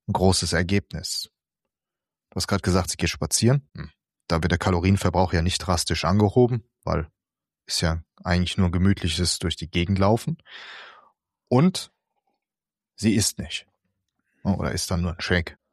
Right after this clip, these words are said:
Und dadurch spart sie im Vormittag dann was auf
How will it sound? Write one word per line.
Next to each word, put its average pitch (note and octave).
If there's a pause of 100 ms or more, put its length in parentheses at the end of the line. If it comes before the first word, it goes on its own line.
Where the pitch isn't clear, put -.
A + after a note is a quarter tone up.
(240)
Und B2+
dadurch A2+
spart G2
sie A#2 (140)
im F2
Vormittag G2
dann E2+
was F2
auf E2+